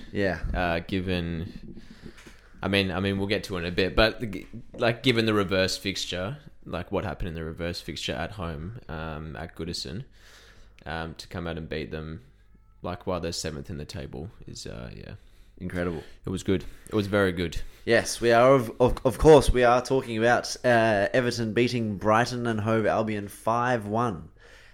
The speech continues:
Speaker 1: at the Amex. Uh, a massive result. <laughs> I've written in my notes, "A massive result in the title race," and I meant the relegation battle. <laughs> But, um, but I digress. What was the reserve, reverse fixture?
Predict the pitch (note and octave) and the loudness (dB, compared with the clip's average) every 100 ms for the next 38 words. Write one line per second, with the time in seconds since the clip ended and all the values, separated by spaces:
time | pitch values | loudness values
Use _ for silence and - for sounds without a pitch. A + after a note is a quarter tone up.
0 | - B2+ - G#2+ F#2+ G2+ B2+ F3 - - | 2 4 4 2 2 2 -2 -4 -12 -14
1 | - - - - - A2 G#2+ G#2 G#2+ B2+ | -16 -16 -16 -6 -2 0 0 0 6 6
2 | C#3+ C#3+ A#2 G2+ G#2+ G#2+ - A2+ - - | 8 2 2 4 6 6 2 -4 2 8
3 | - - A#2+ G#2+ D3 F3 D#3+ D3 B2 G#2 | 8 8 2 2 0 2 2 0 2 2
4 | A2 G2 - F#2+ F#2 - - G2 F#2+ F#2 | 2 0 -2 -2 -4 -4 -6 -4 -2 -2
5 | F#2+ E2+ F2+ F2+ D#2+ C2+ - E2+ F#2 B2+ | -4 -6 -4 -4 -4 -8 -8 -8 -4 -4
6 | A#2+ F#2 F2 E2 E2+ F#2+ - D#2+ A1 F2 | -4 -4 -2 -2 -4 -8 -8 -10 -10 -10
7 | - - - - - - - - - - | -12 -14 -14 -14 -14 -2 -2 -2 0 2
8 | G#3 G#3 - B2+ - - - - F#2+ A2 | 2 0 -2 -14 -14 -16 -16 -8 -2 2
9 | A2 G2+ G2+ - G2+ G2 F2+ F#2 F#2+ F2 | 2 0 -4 0 2 4 2 2 2 0
10 | - - - - - C#3+ - A3 B3 A#3+ | -4 -14 -18 -14 0 2 2 0 -2 -4
11 | C4 C4 B3+ G#3 - - C3 B2 - A2+ | -4 -2 -2 -4 -6 -8 -6 -6 -6 -12
12 | - - | -10 -12